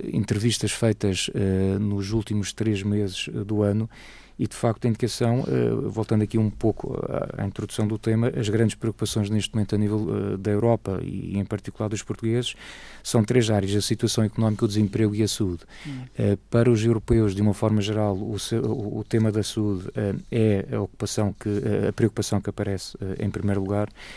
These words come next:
Speaker 1: No caso específico da, da, dos portugueses, a situação económica é apontada, de facto, como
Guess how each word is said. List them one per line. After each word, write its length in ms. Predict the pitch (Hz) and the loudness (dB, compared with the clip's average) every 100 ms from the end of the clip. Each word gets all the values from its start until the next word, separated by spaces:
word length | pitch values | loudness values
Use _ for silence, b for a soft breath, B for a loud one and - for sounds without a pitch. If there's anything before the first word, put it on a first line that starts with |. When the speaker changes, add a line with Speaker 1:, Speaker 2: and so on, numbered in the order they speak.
| B B - | B B -2
Speaker 1:
No 260 | 110 110 | 4 4
caso 220 | 107 123 110 | 4 0 0
específico 520 | - - 117 - 117 | -4 -4 -4 0 0
da, 220 | 110 113 | 2 0
da, 380 | 107 113 110 107 | 2 2 2 0
dos 260 | - - 107 | -2 -4 -4
portugueses, 580 | - 110 110 113 - - B B | -4 0 2 2 -2 -8 B B
a 60 | - | -4
situação 460 | - 113 110 - 104 | -4 -2 -4 0 0
económica 420 | - 107 107 107 | 2 0 0 0
é 20 | |
apontada, 460 | 101 104 98 101 98 | -2 -2 -2 -2 -2
de 80 | - | -4
facto, 380 | 101 98 - | -2 -2 -6
como 500 | - 104 98 98 95 | -4 0 2 2 0